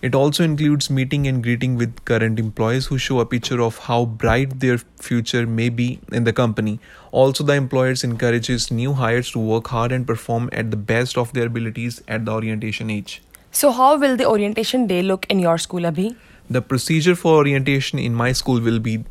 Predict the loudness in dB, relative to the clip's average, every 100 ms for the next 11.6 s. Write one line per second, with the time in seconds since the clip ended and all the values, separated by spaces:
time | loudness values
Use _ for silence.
0 | -16 -18 -6 -4 2 2 4 2 2 2
1 | 0 0 0 2 0 2 0 0 0 -2
2 | 0 -2 -2 0 -2 -2 -2 0 0 0
3 | -2 -2 -2 -2 -2 -4 -2 0 -2 -2
4 | -4 -2 -4 -4 -4 -2 -2 -2 -2 -2
5 | -2 -2 -4 -2 -4 -4 -4 -2 0 0
6 | -4 -4 -2 -2 -2 -2 -4 -4 -8 -8
7 | -6 -6 -6 -8 -12 -20 -20 -16 -4 0
8 | 0 0 0 0 0 0 0 -2 -4 -4
9 | 0 2 2 0 -2 -4 -6 -2 2 2
10 | 2 0 0 0 -2 -2 -2 -2 -4 -2
11 | 0 0 -2 -4 -6